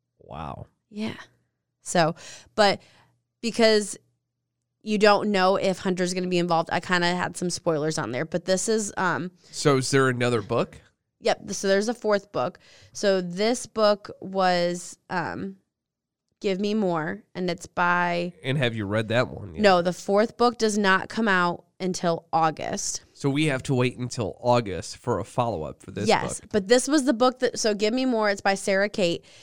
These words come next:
Speaker 2: And the fourth book was the one that I was talking about last week where Rachel and I were trying to figure out who the fourth book was about.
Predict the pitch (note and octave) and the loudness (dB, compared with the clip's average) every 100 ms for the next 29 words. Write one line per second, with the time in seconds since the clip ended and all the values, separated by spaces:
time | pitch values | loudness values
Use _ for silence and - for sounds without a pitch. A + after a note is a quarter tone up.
0 | - _ - F#3 F#3 F3+ A#3+ C4 C#4+ A#3+ | -20 _ -2 0 0 0 2 2 2 -2
1 | A#3 A#3 G3+ A3 G3+ G3 G3 G3 F#3+ F#3+ | 0 -2 0 -2 0 0 0 0 0 0
2 | - F#3 F#3+ G3+ F#3 - F3 F3+ - - | 0 0 2 0 0 2 4 4 0 -6
3 | F3 - - _ _ _ - G3+ F#3 F3+ | -6 -8 -20 _ _ _ -4 2 4 4
4 | F#3 F#3+ F#3 G3+ F#3+ F3+ F3+ F3+ F#3+ F#3 | 2 0 2 0 2 2 0 0 -2 -2
5 | F#3 F#3 F3 F3 F3 G3 F3+ F3+ F#3 F3 | -2 0 2 0 0 -4 -4 -4 -2 -2
6 | - E3+ E3 E3 D#3+ D#3 D3+ - | -2 -6 -4 -4 -4 -4 -4 -6